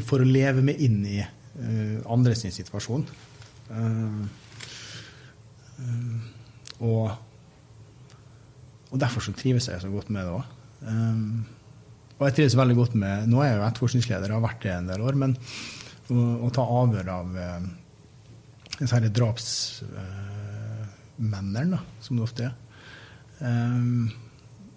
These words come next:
jeg har nok opplevd at jeg mener at jeg har fått relativt god kontakt med dem, um, i en profesjonell avhørssituasjon.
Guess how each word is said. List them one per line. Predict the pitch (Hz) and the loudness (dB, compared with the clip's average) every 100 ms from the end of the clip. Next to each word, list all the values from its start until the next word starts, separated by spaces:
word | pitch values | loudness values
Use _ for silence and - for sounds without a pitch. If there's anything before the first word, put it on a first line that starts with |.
| - - - - - - - - - | -20 -20 -20 -20 -20 -20 -20 -20 -4
jeg | 147 139 123 | 0 2 4
har | 139 107 | 2 2
nok | 110 | -2
opplevd | 190 131 113 | 0 2 2
at | 113 | 2
jeg | 131 131 | 2 2
mener | 143 127 | 4 4
at | 110 | 2
jeg | 107 | -2
har | |
fått | - 117 | 0 0
relativt | 135 127 123 113 | 2 2 2 2
god | 120 113 | 2 2
kontakt | 113 - - - | -2 -4 -8 -8
med | 82 | -6
dem, | 110 175 - - - | -4 -4 -6 -18 -12
um, | 143 120 113 113 113 107 107 110 - - - - - - - - - - - - - | -4 0 0 0 0 -2 -2 -4 -6 -20 -20 -20 -20 -20 -20 -20 -20 -20 -20 -8 2
i | 147 | 4
en | 110 107 | 4 2
profesjonell | 120 110 - 160 104 | 0 -2 0 0 2
avhørssituasjon. | 110 113 117 - 123 113 113 110 117 98 - 123 | 2 2 2 0 0 0 0 -2 -4 -6 -6 -4